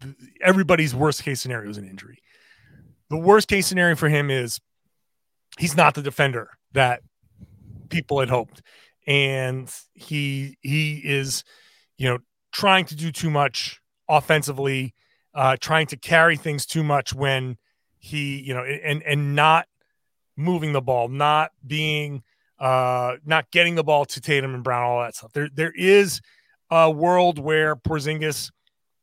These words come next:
isn't doing any of that stuff. But the best case scenario is actually really good,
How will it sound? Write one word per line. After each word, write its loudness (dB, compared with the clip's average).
isn't -2
doing 0
any -4
of -6
that -8
stuff. -14
But -2
the 0
best 6
case -2
scenario -2
is -4
actually -2
really -8
good, -2